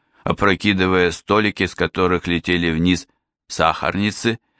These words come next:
разбиваясь вдребезги о каменный пол веранды. Вилли не помнила себя от изумления. Что здесь происходит? Что толкнуло этого балбеса на драку с предпринимателем-тайцем?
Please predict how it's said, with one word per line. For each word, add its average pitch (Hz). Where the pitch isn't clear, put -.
разбиваясь 104
вдребезги 95
о 90
каменный 90
пол 87
веранды. 76
Вилли 110
не 113
помнила 104
себя 95
от 92
изумления. 69
Что -
здесь 101
происходит? 117
Что -
толкнуло 127
этого 101
балбеса 87
на 107
драку 110
с -
предпринимателем-тайцем? 92